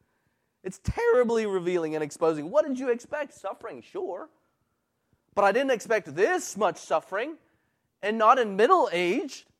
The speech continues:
life, right? I expected <laughs> baldness, right? Not intense pain that comes from gout that so happens to come on during middle age.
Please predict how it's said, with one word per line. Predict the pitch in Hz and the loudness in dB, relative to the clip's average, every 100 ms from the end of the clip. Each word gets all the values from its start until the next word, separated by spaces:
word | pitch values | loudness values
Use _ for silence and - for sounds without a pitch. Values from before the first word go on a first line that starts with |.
| - | -2
life, | 165 254 254 | 0 0 2
right? | 262 | 4
I | 294 | 4
expected | - 214 - 277 175 | 2 0 0 -4 0
<laughs> | |
baldness, | 294 440 508 339 247 220 | 4 4 4 6 6 6
right? | 233 311 415 - _ _ _ _ - | 6 6 6 -2 _ _ _ _ 2
Not | 277 349 | 6 6
intense | 262 262 240 190 | 4 0 -2 -2
pain | - 262 370 349 | -2 0 0 0
that | 240 - | -2 0
comes | 202 190 | -2 -2
from | 190 175 _ _ - | -6 -6 _ _ 0
gout | 165 226 - | 2 4 2
that | 165 - - | 0 0 -8
so | 156 | -2
happens | 147 156 156 139 | 0 0 -4 -12
to | |
come | 139 135 131 | -4 -2 0
on | 180 180 120 | 0 -2 -6
during | 117 110 | -10 -10
middle | 107 101 | -10 -10
age. | 95 175 | -12 -14